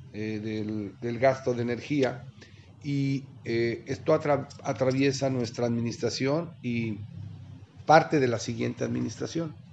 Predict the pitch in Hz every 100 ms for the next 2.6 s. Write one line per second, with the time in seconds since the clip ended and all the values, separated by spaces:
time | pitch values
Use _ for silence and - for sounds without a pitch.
0 | - - - - 107 135 - - 127 117
1 | - - - - 110 113 117 120 117 117
2 | 123 - 135 139 120